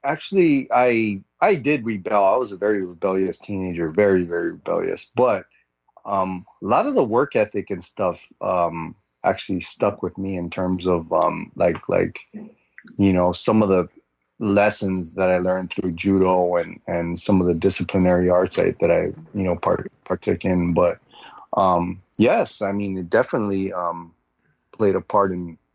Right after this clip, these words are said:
who I am today. And, and, um, like,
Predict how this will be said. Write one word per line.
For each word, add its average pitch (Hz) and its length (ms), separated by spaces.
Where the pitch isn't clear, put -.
who - 140
I 104 140
am 98 200
today. 95 500
And, 85 260
and, 90 220
um, 82 360
like, 92 280